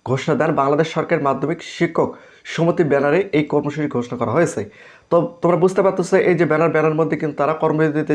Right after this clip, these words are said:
যে যাচ্ছে তার কিন্তু তারা ঘোষণাটা কিন্তু এখানে উল্লেখ করছে। এখন বিষয়টা হচ্ছে যে তোমরা যারা বার্ষিক পরীক্ষা দিচ্ছ বা টেস্ট পরীক্ষা দিচ্ছ, এই টেস্ট পরীক্ষা, বার্ষিক পরীক্ষা কবে থেকে শুরু হবে? যেহেতু তারা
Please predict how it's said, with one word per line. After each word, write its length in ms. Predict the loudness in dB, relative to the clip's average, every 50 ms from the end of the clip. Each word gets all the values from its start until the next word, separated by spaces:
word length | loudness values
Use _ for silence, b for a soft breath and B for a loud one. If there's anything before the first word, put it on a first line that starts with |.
| 0 0
যে 80 | 0 0 2
যাচ্ছে 420 | 0 0 0 -2 -4 -4 0 0 0 0 -2 B B B B B B
তার 160 | 0 0 0
কিন্তু 280 | 0 -2 -2 2 2 2 2 2
তারা 140 | 2 0 0
ঘোষণাটা 400 | 0 0 -2 -2 -2 -2 -2 -2 -2
কিন্তু 140 | -2 -2 -4
এখানে 160 | -2 -2 0 2 4
উল্লেখ 180 | 4 4 2 2
করছে। 220 | 0 -2 0 -2 -4 -4 B B B B B B B B
এখন 200 | 0 2 2 2 2
বিষয়টা 220 | 4 4 4 4 4 4
হচ্ছে 160 | 4 2 2
যে 120 | 0 0 0 -2 -4 -16 _ _ _ _ _ _ _ _ _ _ _ _ _ -20 B B B B B B B -4
তোমরা 180 | 0 2 2 4
যারা 160 | 4 4 4
বার্ষিক 340 | 2 2 0 0 -2 -2 0 0
পরীক্ষা 260 | 0 0 2 2 2
দিচ্ছ 180 | 2 0 0 0
বা 120 | 0 0 0 0
টেস্ট 180 | -2 -4 -2 -2 -2
পরীক্ষা 240 | -2 0 0 0 2 2
দিচ্ছ, 180 | 0 0 -2 -4 -4 -4 -4 -6 -10 _ -2
এই 120 | 0 0 2 2
টেস্ট 180 | 0 -2 0 -2
পরীক্ষা, 200 | -4 0 0 0
বার্ষিক 240 | 0 0 -2 -2 -2
পরীক্ষা 220 | -2 -2 -2 0 0
কবে 140 | 0 0 0 0
থেকে 120 | 0 -2 -2 -2
শুরু 100 | -2 -2 -2
হবে? 120 | -2 -4 -8 -14 B B B B B B B -8 -2
যেহেতু 300 | 2 2 4 4 4 4
তারা 260 | 4 4 2 4 2